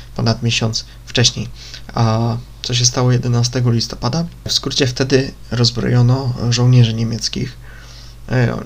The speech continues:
musieli się od nas wycofać i tego dnia chyba najważniejsze wydarzenie, przez które <clears throat> tą datę kojarzymy, to to, że wtedy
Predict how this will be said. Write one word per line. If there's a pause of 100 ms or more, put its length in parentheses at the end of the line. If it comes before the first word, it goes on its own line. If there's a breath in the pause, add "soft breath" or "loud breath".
(180)
musieli
się
od
nas
wycofać (240)
i
tego
dnia
chyba
najważniejsze
wydarzenie, (640 loud breath)
przez
które (280)
<clears throat>
tą
datę
kojarzymy, (640 loud breath)
to
to,
że
wtedy